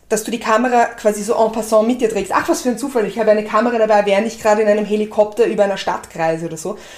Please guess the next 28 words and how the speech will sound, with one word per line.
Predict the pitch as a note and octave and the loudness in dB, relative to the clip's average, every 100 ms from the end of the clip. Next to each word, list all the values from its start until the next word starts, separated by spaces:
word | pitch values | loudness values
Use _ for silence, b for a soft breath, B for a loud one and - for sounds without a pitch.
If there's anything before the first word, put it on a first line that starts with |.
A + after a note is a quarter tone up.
| B | B
Und | G#3 G#3 | -4 0
das, | G3+ - - - | 0 -2 -4 2
ähm, | G3+ G3 G3 G3 G3+ - _ b b b b - | 2 2 -2 -4 -6 -10 _ b b b b -4
sorgt | A#3 G#3+ A3 | 2 2 0
halt | A3 G#3 | -4 0
dafür, | E3+ G#3+ A3+ B3 A#3+ B3 A#3+ - _ _ - | 0 0 -4 -2 -2 -2 -6 -18 _ _ -2
dass | G#3+ G#3+ | -2 -2
eben | - G#3+ A3 A3 A3 A3 A3 - - _ - _ - | -4 -4 -4 -4 -6 -6 -8 -12 -20 _ -20 _ -12
erstens | - A3 A3 G#3+ - - | 0 0 0 -6 -10 -10
komplett | G#3 G#3+ G#3+ | 0 0 2
falsche | A3 G#3 | 0 0
Erwartungshaltungen | G3+ - G3+ A3 A3+ G#3+ A3 A3 | -2 -2 -4 -4 -2 -2 -4 -6
erzeugt | G#3+ G3+ G3+ - | -4 -4 -6 -6
werden | A#3+ | -4
und | G3+ | 0
zweitens, | G3+ G3 B3 | 2 2 -2
dass | - G#3+ | -8 -4
Leute, | F#3 E3+ F#3 A#3+ B3 B B | -2 -2 -2 -4 -6 B B
die | - | 0
eigentlich | - A#3+ G#3+ G#3+ | 2 2 -2 -6
was | - | -10
zu | |
sagen | G3+ F#3 G#3 B3+ A3 | -4 0 0 -2 -4
haben, | F#3 F3+ F#3+ A3 - | -2 -2 -2 -6 -4
aber | F#3+ | -4
vielleicht | G#3 G#3+ G#3 | -2 -2 -2
kein | A3 | -2
so | G#3 | -4